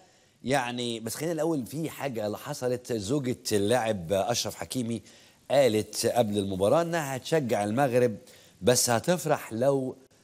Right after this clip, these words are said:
آه، أسبانيا فازت. أدي أهو قلبي منقسم. زوجة أشرف حكيمي تؤكد أنها ستشجع المغرب، ولكنها ستفرح لو فازت أسبانيا لأنها أسبانية.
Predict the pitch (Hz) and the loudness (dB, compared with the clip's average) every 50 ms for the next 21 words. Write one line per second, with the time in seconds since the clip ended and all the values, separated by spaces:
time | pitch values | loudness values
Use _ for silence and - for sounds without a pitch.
0 | _ _ _ _ _ 92 95 98 98 90 - 101 95 - - 90 90 123 131 127 | _ _ _ _ _ -4 -2 -2 -2 -2 -4 -6 -6 -6 -6 -2 0 0 2 2
1 | 120 110 104 92 - 110 113 104 87 82 78 76 - - - - - - - - | 0 -2 -2 -2 -2 0 0 0 0 0 -4 -8 -10 -10 -12 -12 -12 -10 -6 -4
2 | 98 104 98 95 101 98 87 - - _ _ _ _ _ _ - - 87 101 110 | -2 -2 -2 -2 -4 -6 -8 -10 -14 _ _ _ _ _ _ -10 -4 -2 0 0
3 | 98 - - 135 139 139 113 98 107 95 95 98 90 - - 147 151 - - 160 | 0 0 2 2 2 4 2 0 -2 -2 -4 -4 -4 -4 -2 -2 -2 0 -2 -2
4 | 151 151 139 123 98 117 143 139 127 107 110 92 - - - 131 - - 113 95 | -2 -2 -4 -2 2 4 4 4 4 4 2 0 0 -2 -2 -2 -2 -2 -6 -6
5 | - - 90 - - 143 143 135 143 143 - - - - - - - - - - | -6 -6 -8 -4 -2 -2 0 0 0 -2 -4 -6 -12 -20 -20 -20 -20 -20 -20 -20
6 | _ _ - 147 160 190 180 - - 131 107 101 101 101 101 113 135 135 123 113 | _ _ 2 4 4 4 4 2 0 0 2 2 0 -2 -2 -2 -2 -2 -2 -2
7 | - - 95 87 90 - 123 123 107 92 101 90 90 92 113 143 143 127 139 139 | -4 -4 -6 -6 -4 -2 0 0 0 0 -2 -2 -2 0 0 0 2 2 2 2
8 | 135 113 - - - - _ _ _ _ - 113 117 131 123 - - 113 117 127 | 2 0 -4 -12 -18 -20 _ _ _ _ 0 4 4 4 4 4 0 -2 -2 -2
9 | 120 120 120 117 113 110 - - - - _ _ - - - 101 - 147 151 139 | -2 -2 -2 -2 -2 -4 -6 -12 -20 -20 _ _ -10 -6 -6 -2 0 0 0 0
10 | - 120 107 - 101 95 95 92 85 95 117 110 95 92 - 87 95 85 73 - | 0 -2 -2 0 0 2 2 2 2 2 0 0 -2 -2 -4 -2 -2 -2 -2 -2
11 | 87 90 104 143 156 139 131 123 117 120 127 139 139 131 135 131 120 - - - | -2 -2 0 0 2 2 2 2 2 2 0 0 0 0 -2 -4 -6 -10 -16 -20
12 | - - - - _ _ _ - 120 - - 113 113 107 92 78 67 - | -20 -20 -20 -20 _ _ _ 0 0 2 4 4 4 4 2 0 -4 -8